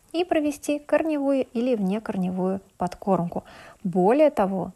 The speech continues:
нужно проделать целый курс из трёх подкормок подряд. И обещают, что буквально на следующий день вы свои растения не узнаете. Несколько лет назад я начиталась всего этого и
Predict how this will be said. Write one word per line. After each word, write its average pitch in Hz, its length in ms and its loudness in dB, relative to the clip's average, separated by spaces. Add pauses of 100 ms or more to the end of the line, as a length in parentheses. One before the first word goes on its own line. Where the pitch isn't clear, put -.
нужно 185 260 -4
проделать 180 500 -4
целый 185 300 -2
курс 269 500 -4
из 208 240 -10
трёх 202 400 -2
подкормок 185 640 -2
подряд. 175 440 -2 (840)
И 330 120 4
обещают, 285 600 2
что - 160 -2
буквально 196 420 0
на 175 160 -6
следующий 320 560 0
день 269 280 0
вы 208 200 2
свои 202 380 -2
растения 202 560 -2
не 190 160 0
узнаете. 175 760 -4 (400)
Несколько 269 480 -2
лет 262 240 2
назад 185 540 0 (400)
я 285 240 4
начиталась 226 640 0
всего 254 320 0
этого 254 260 -4
и 403 200 4